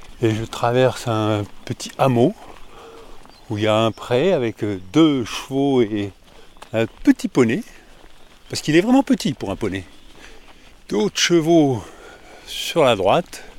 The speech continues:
avec quelques maisons espacées. Plutôt agréable comme, euh,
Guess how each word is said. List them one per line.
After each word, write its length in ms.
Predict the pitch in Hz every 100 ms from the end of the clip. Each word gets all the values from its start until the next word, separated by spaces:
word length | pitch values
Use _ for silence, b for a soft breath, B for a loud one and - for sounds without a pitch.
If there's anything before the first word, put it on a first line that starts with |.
| - - -
avec 260 | 107 110 -
quelques 300 | 131 117 131
maisons 560 | 120 113 101 101 156
espacées. 720 | 151 - - 113 - 95 104 165 156 B B B B B B B B - - - - - - -
Plutôt 240 | - 131
agréable 540 | 107 98 95 120 180 165
comme, 260 | 139 131
euh, 260 | 117 113